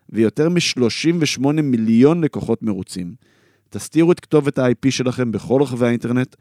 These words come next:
עד שבעה מכשירים בו זמנית, ואשכרה, אם תרצו, תוכלו לקבל החזר כספי אחרי ארבעים וחמישה ימי ניסיון, מכל סיבה שהיא. הבטחנו הטבה למאזיני בינג'ר, אז קבלו.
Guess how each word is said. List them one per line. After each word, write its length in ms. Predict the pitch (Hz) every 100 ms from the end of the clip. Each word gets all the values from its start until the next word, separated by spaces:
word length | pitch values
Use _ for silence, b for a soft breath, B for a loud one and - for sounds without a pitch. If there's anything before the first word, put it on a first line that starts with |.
| _ _
עד 200 | - 147
שבעה 420 | 147 123 104 123 143
מכשירים 460 | 139 - 117 127
בו 120 | 107
זמנית, 500 | 90 90 90 139 - _ _ _ _
ואשכרה, 680 | - - - 226 - 226 214 202 _ _ _ 214
אם 120 | 233
תרצו, 320 | 208 185 233
תוכלו 220 | 214 175 190
לקבל 260 | 180 180
החזר 300 | 170 127 165
כספי 420 | 170 139 - 175 185
אחרי 320 | 120 120 151
ארבעים 300 | 151 127 147 160
וחמישה 400 | 117 110 127 117
ימי 160 | 110
ניסיון, 380 | 110 98 92 95 - _ _ -
מכל 400 | 98 - 139 147
סיבה 320 | - 120 113
שהיא. 260 | 95 85 - _ _ _ _ -
הבטחנו 480 | - 160 170 196
הטבה 300 | 175 156 143
למאזיני 460 | 160 151 139 147 151
בינג'ר, 380 | 151 170 185 190 - _
אז 120 | 117
קבלו. 320 | - 98 101